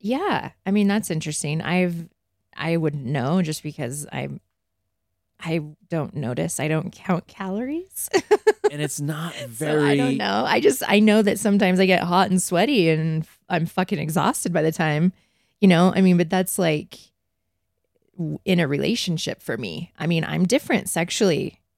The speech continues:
Speaker 2: With
Speaker 1: I am.
Speaker 2: different people.
Speaker 1: Yes, I'm very different with different people. If I'm in a relationship, it's a completely different intimacy level.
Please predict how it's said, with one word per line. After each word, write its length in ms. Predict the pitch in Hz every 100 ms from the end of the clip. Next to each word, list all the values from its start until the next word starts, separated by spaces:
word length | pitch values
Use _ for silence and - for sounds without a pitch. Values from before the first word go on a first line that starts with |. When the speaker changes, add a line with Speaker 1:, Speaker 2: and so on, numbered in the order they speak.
| _
Speaker 2:
With 140 | 120 117
Speaker 1:
I 40 |
am. 40 | 117
Speaker 2:
different 180 | 110 104
people. 280 | 113 98
Speaker 1:
Yes, 420 | 180 208 302 202 165
I'm 120 | 165
very 260 | 156 175 196
different 380 | 180 160 117 139
with 100 | 143
different 280 | 156 147 147
people. 140 | 139
If 160 | 135 -
I'm 180 | 156 170
in 60 |
a 80 | 233
relationship, 600 | 277 190 165 - 160 160
it's 120 | 143 202
a 60 |
completely 720 | 190 - 165 - 226 262 220
different 320 | 202 196 185 127
intimacy 540 | 165 180 147 - 143
level. 480 | 143 135 - -